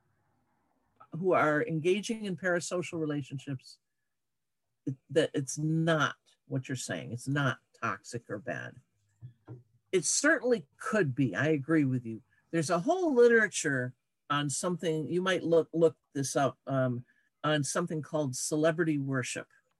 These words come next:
And celebrity worship specifically says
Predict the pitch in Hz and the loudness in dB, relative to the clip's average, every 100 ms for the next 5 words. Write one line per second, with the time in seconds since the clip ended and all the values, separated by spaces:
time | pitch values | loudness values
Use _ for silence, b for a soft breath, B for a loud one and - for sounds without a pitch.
0 | _ _ _ _ 156 147 - 180 190 262 | _ _ _ _ -2 -2 0 4 6 6
1 | 302 254 196 214 - 156 - - - - | 4 0 2 0 0 0 0 -2 -10 -6
2 | 160 - 233 254 240 185 156 - 143 127 | -6 -2 -2 -2 0 0 0 -2 0 0
3 | 117 117 113 | 0 -2 -6